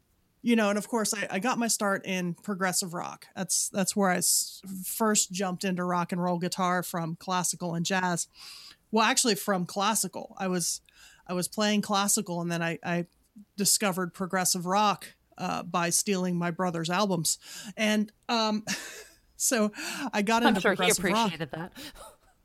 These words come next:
Speaker 1: He did. Uh, uh, at least he always knew where to find them.
Speaker 2: Well, this is true.
Speaker 1: And, <laughs> you know, so I'm actually working on a concept album, which is, you know, bread and butter of the progressive rock scene.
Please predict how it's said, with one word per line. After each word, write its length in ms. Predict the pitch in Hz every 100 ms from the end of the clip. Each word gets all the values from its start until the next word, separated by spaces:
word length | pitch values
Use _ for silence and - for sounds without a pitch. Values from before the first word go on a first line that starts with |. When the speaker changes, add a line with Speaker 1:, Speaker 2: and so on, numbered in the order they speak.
| _ _
Speaker 1:
He 140 | 330
did. 420 | 349 427 190 175 190
Uh, 180 | 202 -
uh, 120 | 240
at 100 | 277
least 240 | 311 427 -
he 100 | 302
always 300 | 247 220 180
knew 100 | 190
where 140 | 185
to 80 | 170
find 320 | - 165 156
them. 300 | 147 185 202 - - _ - _
Speaker 2:
Well, 140 | 202 180
this 200 | 180 156
is 120 | -
true. 260 | - 147 127 _ _ _ _ _
Speaker 1:
And, 300 | - 247 254 262 - - -
<laughs> 320 | - - -
you 100 | 339 269
know, 300 | 247 226 - _ _ _ - - - - - - _ _ _ -
so 380 | - 302 226 - _ _ _ _ _ _ _ _ -
I'm 200 | 247 277
actually 360 | 330 392 466
working 440 | 311 220 214 220 208
on 320 | 185 180 180
a 100 | -
concept 680 | 180 - 202 208 - 185 -
album, 400 | 156 117 - 196
which 220 | 190 185
is, 300 | 180 170 - - _ _ _ _ _ _ -
you 80 | 226
know, 80 |
bread 300 | 175 208 233
and 140 | 202 185
butter 280 | 208 190 175
of 100 | 165
the 80 |
progressive 500 | 170 180 185 175 175
rock 240 | 180 220 -
scene. 300 | - 214